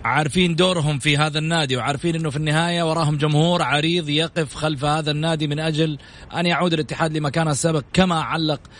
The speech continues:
الأستاذ غازي وكذلك أيضا الأستاذ محمد البركاتي. خليني أقول أنه الاتحاد إذا أراد أن يخرج من هذه المعضلة، <coughs> فالتكاتف مطلوب كما ذكر محمد البركاتي،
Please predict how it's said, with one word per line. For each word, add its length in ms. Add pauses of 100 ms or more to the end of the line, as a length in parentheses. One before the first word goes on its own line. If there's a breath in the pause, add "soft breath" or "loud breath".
(300 loud breath)
الأستاذ 360
غازي 320
وكذلك 480
أيضا 140
الأستاذ 280
محمد 280
البركاتي. 520 (1400 loud breath)
خليني 440
أقول 360
أنه 380
الاتحاد 880
إذا 280
أراد 220
أن 100
يخرج 320
من 140
هذه 260
المعضلة، 640 (180)
<coughs> 180
فالتكاتف 720
مطلوب 460
كما 220
ذكر 280
محمد 360
البركاتي، 800